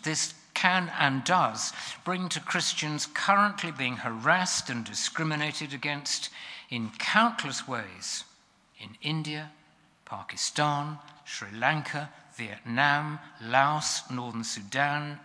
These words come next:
Egypt, Iran, North Korea, China,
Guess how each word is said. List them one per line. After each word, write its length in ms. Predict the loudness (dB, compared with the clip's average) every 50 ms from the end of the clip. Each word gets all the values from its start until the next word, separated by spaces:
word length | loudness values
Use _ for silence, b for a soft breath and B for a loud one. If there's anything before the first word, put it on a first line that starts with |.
| -6
Egypt, 500 | -4 -4 -4 -4 -6 -8 -8 -8 -10 -16 -10 -8
Iran, 580 | -8 -4 0 2 4 4 4 2 0 -4 -6 -8 -4
North 360 | -4 -2 -2 -2 -4 -6 -8
Korea, 500 | -6 -6 -4 0 0 0 0 0 -2 -6 -8 B B B B
China, 560 | -2 0 2 2 2 2 2 0 0 -2 -4